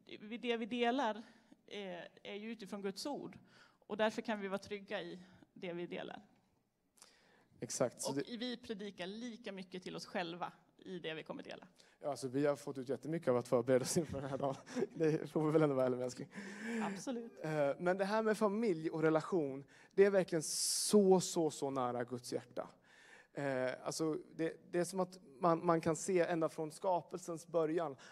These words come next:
Speaker 2: att Gud har drömt om en familj. Han har drömt om barn.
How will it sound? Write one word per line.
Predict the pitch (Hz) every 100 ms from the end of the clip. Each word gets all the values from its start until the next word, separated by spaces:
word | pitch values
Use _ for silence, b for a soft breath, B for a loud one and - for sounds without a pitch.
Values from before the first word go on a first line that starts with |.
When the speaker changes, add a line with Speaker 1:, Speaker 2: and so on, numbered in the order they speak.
| b
Speaker 2:
att | 160 -
Gud | 180 196
har | 165 165
drömt | 147 175 175 196 139 110 - - - _ _ _ _ _ _
om | 135 131
en | 123
familj. | 117 104 113 - - _
Han | - - 180
har | 175
drömt | 160 190 208 147 -
om | 131 123 123
barn. | 165 131 123 127